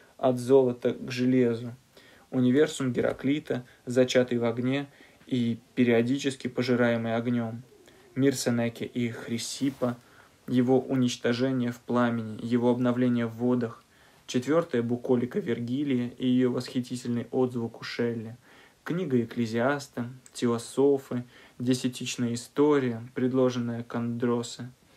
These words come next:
э, Фрэнсис Бэкон и Успенский, Джеральд Херд, Шпенглер, Вико, Шопенгауэр, Эмерсон, First Principles Спенсера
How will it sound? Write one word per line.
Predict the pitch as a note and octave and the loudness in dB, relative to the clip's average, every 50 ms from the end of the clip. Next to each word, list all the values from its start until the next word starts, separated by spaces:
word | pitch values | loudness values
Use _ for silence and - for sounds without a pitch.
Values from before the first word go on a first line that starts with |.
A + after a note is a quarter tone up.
| - - - - - - _ _ _ _ - | -20 -20 -20 -20 -20 -20 _ _ _ _ -4
э, | C3+ B2 A#2 A#2 A2+ A2 G#2+ | 0 0 2 2 0 -2 -4
Фрэнсис | G#2 - - B2+ B2+ C3 B2 - B2 A#2 | -6 -2 0 2 2 2 0 -2 -2 -2
Бэкон | A#2 A#2 C#3 C#3+ C#3 - A#2+ A2+ | 0 2 2 2 2 2 -2 -6
и | - - B2 | -4 -4 -2
Успенский, | A#2+ A#2 - - - C3+ C3+ C#3 C3+ C3 B2+ - - - A#2+ A2+ A2+ B2 C3 - - - - - - | -2 -4 -4 -6 -2 0 0 0 0 -2 -4 -8 -10 -10 -10 -10 -10 -12 -16 -20 -20 -20 -20 -16 -14
Джеральд | C3 B2+ - C3 C3 C3+ C#3+ C3 A#2+ A#2 A#2 - - - - - | -8 -4 0 0 2 4 4 2 2 0 -2 -6 -12 -16 -8 -2
Херд, | B2 B2+ B2+ B2+ B2+ B2+ - - - - | 0 2 2 2 0 -4 -8 -12 -18 -16
Шпенглер, | - - - - - C3+ C3+ C3 B2+ B2 A#2 A2+ A#2 A2 - | -16 -16 -8 -2 0 0 2 2 0 -2 -2 -4 -6 -8 -6
Вико, | - A#2+ C3+ C3+ - - C3 C3 B2 B2 A#2+ - - - - - | -4 -4 -4 -4 -4 -2 0 0 0 0 -2 -6 -10 -16 -20 -20
Шопенгауэр, | - - - - - D3+ C#3+ C#3+ C#3+ - D#3 C#3+ C#3+ C#3 C3+ C#3 C#3+ C#3+ C#3 C#3 C#3+ C#3 C#3 C3+ B2 - - _ _ _ - | -18 -14 -12 0 6 6 6 6 6 4 2 2 4 4 6 8 8 10 10 10 10 10 8 6 4 -2 -8 _ _ _ 0
Эмерсон, | C3+ C3+ C3+ C3+ C#3 C#3 C#3 C3+ C3 - - C#3 C3 B2+ B2+ B2 _ _ - - _ - | 4 6 6 6 6 6 4 2 2 0 0 0 0 0 0 -4 _ _ -20 -20 _ -4
First | - - D3+ C#3+ C#3 C3+ - - _ - | 2 6 6 6 6 4 0 -2 _ 4
Principles | C#3 C#3 C#3 C3 - C3+ B2 - C3+ C3+ B2+ | 6 6 4 2 -2 -4 0 2 2 2 2
Спенсера | - - - - - C#3+ C#3 C3+ C#3 C3 - - B2+ B2 B2 B2 B2 | 2 -2 -6 0 4 4 6 6 4 0 0 0 2 4 2 2 0